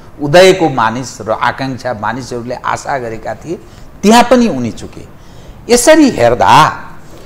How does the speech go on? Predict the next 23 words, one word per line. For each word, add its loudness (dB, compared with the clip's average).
नेकपा 2
एमालेलाई 2
नेपाली 2
जनले 0
के 6
प्रयोजनका 2
लागि -12
किन 6
भोट 6
दिने, -2
के 6
गर्छ 4
एमालेले 2
भनेर 0
भोट -2
दिने? -8
जसरी 0
काङ्ग्रेस 2
चुक्यो, -2
जसरी 2
माओवादी 4
केन्द्र 2
चुक्यो, 0